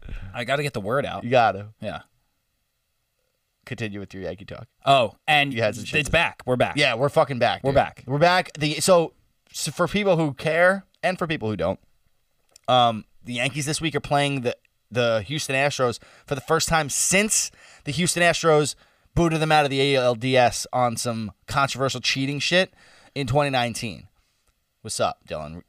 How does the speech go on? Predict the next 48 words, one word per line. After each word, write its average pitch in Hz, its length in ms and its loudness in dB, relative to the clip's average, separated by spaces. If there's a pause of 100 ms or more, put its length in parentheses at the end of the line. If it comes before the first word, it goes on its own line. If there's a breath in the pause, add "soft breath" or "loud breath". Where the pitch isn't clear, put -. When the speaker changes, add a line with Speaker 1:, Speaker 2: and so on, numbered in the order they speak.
(100)
Speaker 1:
Wasn't 202 400 2
that 233 300 4
two 190 160 -4
years 151 280 0
ago? 208 220 0 (120)
Speaker 2:
Twenty 110 180 -4
nineteen. 104 340 -10 (460)
Speaker 1:
They 143 100 0
didn't 190 200 0
play 160 260 2
in 165 80 -4
twenty 165 240 -2
twenty? - 200 0
Speaker 2:
Not 123 140 2
once, 131 260 0
'cause 123 160 -8
shortened 127 320 -6
season. 156 360 -10 (880)
And 135 120 -4
then 131 280 0
the 131 100 -4
Yankees 120 240 -4
got 127 120 2
eliminated 127 380 0
in 113 40 -8
the 107 60 -8
playoffs 127 300 0
before 110 260 -8
they 107 80 -6
got 101 140 -6
a - 20 -10
chance 98 220 -10
to - 80 -20
beat 120 180 -12
'em. - 80 -18 (200)
Speaker 1:
How 151 100 -8
Speaker 2:
And 175 60 -4
Speaker 1:
do - 20 -4
Speaker 2:
then 208 60 -2
Speaker 1:
they 220 80 4
Speaker 2:
they 208 40 0
Speaker 1:
not 196 80 2
Speaker 2:
won. 190 80 0
Speaker 1:
have 160 160 0
one 131 420 0
regular 120 280 -2
season 110 280 -8
matchup? 110 340 -12